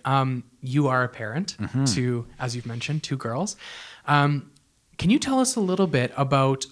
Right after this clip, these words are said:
Speaker 1: what it looks like on the other side of the equation? I think so often young adults are only thinking about their own experience with their parents. You know, here are the places where they and I disagree. Here's the tensions that we have. Here's the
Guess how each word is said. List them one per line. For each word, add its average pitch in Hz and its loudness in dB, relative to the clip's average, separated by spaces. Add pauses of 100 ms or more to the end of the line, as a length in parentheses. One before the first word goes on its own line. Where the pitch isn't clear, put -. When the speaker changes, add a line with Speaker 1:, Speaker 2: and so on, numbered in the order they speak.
Speaker 1:
what 151 2
it 196 0
looks 147 -2
like 156 0
on 139 4
the 139 2 (120)
other 135 2
side 120 0
of 113 -4
the 117 -4
equation? 113 -8
I 151 -2
think 185 2
so 180 2
often 160 4
young 143 2
adults 139 2
are 135 2
only 139 2
thinking 135 -4 (600)
about 131 0
their 131 0
own 151 4
experience 113 -4
with 127 -6
their 113 -6
parents. 117 -6
You 127 -2
know, 113 -2
here 147 2
are 147 4
the 139 4
places 139 -4
where 135 2
they 139 2
and 135 4
I 131 6
disagree. 139 2
Here's 147 2
the 131 -4
tensions 143 -2
that 135 -6
we 143 -2
have. 135 0
Here's 139 -4
the 127 -8